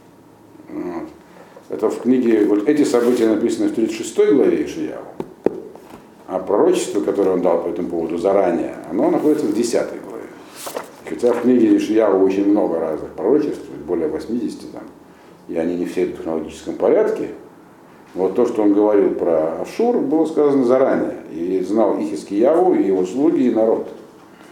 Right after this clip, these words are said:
И там было сказано, и он сейчас его повторит, то есть это было сказано,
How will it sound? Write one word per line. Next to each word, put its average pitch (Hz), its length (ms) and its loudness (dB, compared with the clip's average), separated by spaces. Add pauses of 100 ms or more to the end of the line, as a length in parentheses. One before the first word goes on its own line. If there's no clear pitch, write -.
(800)
И - 60 -12
там 135 280 2
было 120 520 4 (460)
сказано, 123 800 2 (640)
и - 120 0
он 127 160 2
сейчас 127 220 2
его 117 260 4
повторит, - 680 0
то 82 80 -8
есть 78 160 -8
это 85 80 -8
было 123 200 2
сказано, 92 520 -2